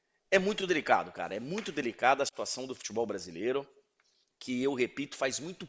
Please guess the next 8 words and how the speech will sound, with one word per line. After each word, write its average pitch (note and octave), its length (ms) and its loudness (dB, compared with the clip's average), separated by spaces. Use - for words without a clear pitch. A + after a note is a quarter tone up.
pouco, D#3+ 520 -2
faz A#2 200 0
muito D#3+ 240 -6
pouco, D#3+ 340 -4
inclusive, C#3+ 360 -10
pra F3 100 0
ajudar. E3+ 320 -2
Porque E3+ 320 -2